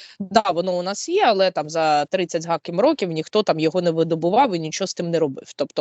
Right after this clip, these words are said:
от на, на, на, на такій історії. Тобто Штати не єдина країна, з якою ми будемо щось підписувати. Там все одно фігурує і Європа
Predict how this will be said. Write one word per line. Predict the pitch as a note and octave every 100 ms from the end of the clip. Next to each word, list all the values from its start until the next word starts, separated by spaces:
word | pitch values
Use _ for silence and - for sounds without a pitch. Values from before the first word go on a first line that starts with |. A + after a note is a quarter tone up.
| -
от | E3+ -
на, | E3
на, | E3 D#3+ -
на, | F3+ E3
на | E3 F3
такій | F3+ - D3
історії. | - C#3 A2+
Тобто | F3+ F3 F#3 -
Штати | - - D4+ C4 A#3+ - - - - G#3
не | G#3+ B3+
єдина | A#3+ B3+ A3+ D3+ C3+
країна, | - E3 B3+ F#4+ G3
з | D#3+
якою | E3+ A#3
ми | G3+ F3
будемо | F3+ F3
щось | - D#3+
підписувати. | - - - - - - -
Там | F#3 G3 G3
все | - G#3
одно | G3 E3+ C3
фігурує | D#3+ D3+ E3 D#3 D3
і | D#3
Європа | E3 F3 D#4+ G4 D4+